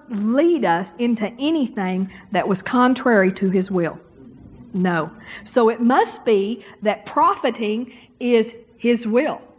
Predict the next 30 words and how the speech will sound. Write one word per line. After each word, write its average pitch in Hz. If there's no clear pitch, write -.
'cause 220
God 220
would 202
never 285
lead 339
us -
to 220
something 208
that 196
was 202
contrary 240
to 202
his 208
will. 233
The 220
word 269
profit 339
there 180
is 208
the 202
Hebrew 226
word 208
yawal, 202
and 214
it -
means 262
to 226
ascend, 277
to 208
benefit, 277